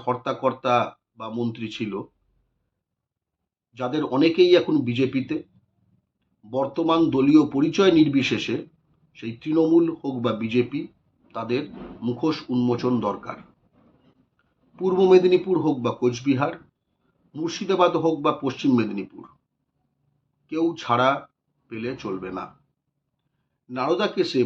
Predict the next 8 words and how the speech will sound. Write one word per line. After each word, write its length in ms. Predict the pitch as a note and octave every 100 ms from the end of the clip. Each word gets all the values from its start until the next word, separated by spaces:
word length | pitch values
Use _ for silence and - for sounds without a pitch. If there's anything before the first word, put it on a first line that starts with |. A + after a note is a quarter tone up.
| A#2
ববি 240 | B2 E3
হাকিম 340 | D#3+ D#3 A#2+ G#2
থেকে 200 | G#2 C3 C3
শুভেন্দু 420 | D3 C#3+ D3+ D3 C#3+
অধিকারী 320 | C3 A#2+ C3+
সবাই 320 | - C#3 D3 A2+
জড়িত, 280 | G#2 F2+ - - _ _ _ _ _ _ _ _ _
তদন্ত 280 | C#3 E3 E3+